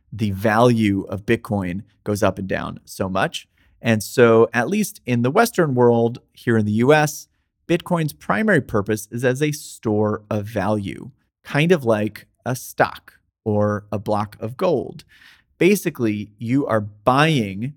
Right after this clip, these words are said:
some Bitcoin, and then you're hoping that the value of the Bitcoin you own will go up over time, so that whenever you decide to sell that Bitcoin, you will make a profit. And it's as simple as that.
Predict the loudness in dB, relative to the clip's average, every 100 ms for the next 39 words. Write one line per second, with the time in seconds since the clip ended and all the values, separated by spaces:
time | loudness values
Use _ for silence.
0 | _ -12 -4 -4 -2 -4 -4 -12 -10 -8
1 | -8 -10 _ _ _ _ -4 -4 -2 0
2 | 0 0 -4 -10 _ _ -6 -6 -2 -2
3 | 0 0 0 0 -2 0 2 6 6 4
4 | 2 0 -2 -2 -4 -4 -2 -2 0 -2
5 | 0 2 4 4 -2 -6 -6 -6 -2 -4
6 | 0 2 2 -2 -4 -2 -4 -8 -4 -2
7 | -2 -4 -10 -16 _ _ -4 2 4 2
8 | _ _ -2 2 2 0 -2 -4 -6 -4
9 | -6 -6 -10 -10 -2 0 0 -2 -4 -6
10 | -8 -10 -8 -8 -6 -10 -14 -8 -2 -2
11 | -2 -4 -4 -4 -4 -6 -10 _ _ _
12 | _ -2 0 -2 -6 -4 -2 -2 -2 -4
13 | -6